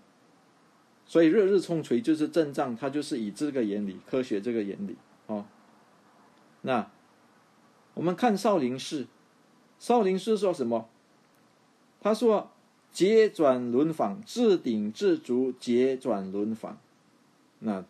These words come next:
这个也是短劲，因为它是短打，这里不是说了吗？短劲是拧转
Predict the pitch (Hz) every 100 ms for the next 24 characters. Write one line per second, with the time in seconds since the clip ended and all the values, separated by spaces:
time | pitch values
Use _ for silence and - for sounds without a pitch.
0 | - 226 226 160 107 - 160 101 95 156
1 | 139 113 _ - 185 170 165 - 107 110
2 | 120 101 - _ _ _ _ _ _ -
3 | 156 127 139 147 143 131 123 123 120 113
4 | _ _ _ _ _ _ 131 123 113 120
5 | 185 170 180 160 139 131 143 180 220 220
6 | 156 107 101 104